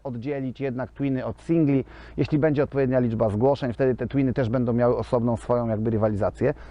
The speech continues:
Natomiast nie chcemy tutaj robić rzeczy pod tytułem puchar za obecność, czyli przyjeżdża sześć motocykli, mamy sześć klas, każdy wyjeżdża ze swoim pucharem, bo to nie tędy droga. Tutaj najważniejsza jest zabawa. Ale chciałbym jeszcze wrócić w kilku słowach do samego w sobie motocykla.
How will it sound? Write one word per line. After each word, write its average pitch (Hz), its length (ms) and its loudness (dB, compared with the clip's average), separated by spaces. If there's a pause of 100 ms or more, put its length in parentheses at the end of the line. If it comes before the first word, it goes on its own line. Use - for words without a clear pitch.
(200)
Natomiast 180 320 0
nie 202 100 0
chcemy 196 300 -2
tutaj 156 220 0
robić 139 260 2
rzeczy 147 280 0
pod - 180 -6
tytułem 139 340 0
puchar 139 260 0
za 131 100 -2
obecność, 120 500 0
czyli 123 140 -2
przyjeżdża 123 260 0
sześć 120 200 -2
motocykli, 123 500 -2
mamy 117 180 -2
sześć 113 220 -2
klas, 117 340 0 (280)
każdy 120 260 2
wyjeżdża 117 320 2
ze 107 80 -2
swoim 110 280 0
pucharem, 104 380 0
bo 202 60 -2
to 196 100 0
nie 175 100 0
tędy 135 220 0
droga. 104 380 0 (340)
Tutaj 202 220 0
najważniejsza 151 580 -4
jest 123 360 -8
zabawa. 101 480 -4 (340)
Ale 165 260 6 (300)
chciałbym 196 280 4
jeszcze 185 200 0
wrócić 165 260 -6
w - 40 -16
kilku 160 220 -6
słowach 156 260 -2
do 151 80 -6
samego 143 320 -2
w - 40 -8
sobie 131 180 -4
motocykla. 110 540 -4